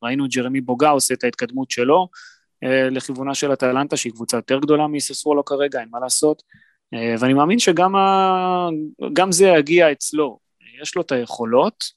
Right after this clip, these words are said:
אה, אבל הוא צריך לבחור קבוצה שתתאים לו גם, כי סקמקה, הוא צריך, צריך את זה,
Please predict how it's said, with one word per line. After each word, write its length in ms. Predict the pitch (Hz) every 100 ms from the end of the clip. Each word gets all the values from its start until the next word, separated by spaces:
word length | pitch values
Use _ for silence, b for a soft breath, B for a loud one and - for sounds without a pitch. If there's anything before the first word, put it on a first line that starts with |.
| _ _ 117
אה, 320 | 123 123 120
אבל 140 | 120
הוא 80 | 127
צריך 200 | 165 165
לבחור 320 | 165 165 170
קבוצה 300 | - 127 160
שתתאים 580 | 156 160 120 - 160 147
לו 100 | 127
גם, 180 | 110 98 _ _
כי 580 | - 117 113 113 113 113
סקמקה, 840 | 107 - 120 139 165 - 165 160 156 b b b b b _ _ _ _ _ _ _ _ _ _ _ _
הוא 120 | 131
צריך, 400 | - 143 165 -
צריך 320 | - 139 151 156
את 80 |
זה, 100 | 127